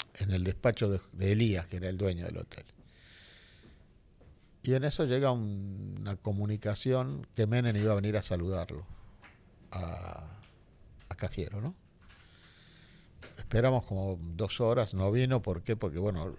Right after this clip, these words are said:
hab-, hablaron que no podía salir de la Casa de La Rioja porque estaba rodeada de, de compañeros, era imposible salir de ahí, que él estaba en la Casa de La Rioja, que iba a venir Bauzá a saludar. Y vino Bauzá a saludarlo a, a Cafiero, bien, muy bien.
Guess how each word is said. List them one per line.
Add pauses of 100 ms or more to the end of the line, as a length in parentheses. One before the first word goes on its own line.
hab-,
hablaron
que
no
podía
salir
de
la
Casa
de
La
Rioja
porque
estaba
rodeada
de, (500)
de
compañeros,
era
imposible
salir
de
ahí, (680)
que
él
estaba
en
la
Casa
de
La
Rioja,
que
iba
a
venir
Bauzá
a
saludar.
Y
vino
Bauzá
a
saludarlo (200)
a, (840)
a
Cafiero,
bien, (100)
muy
bien.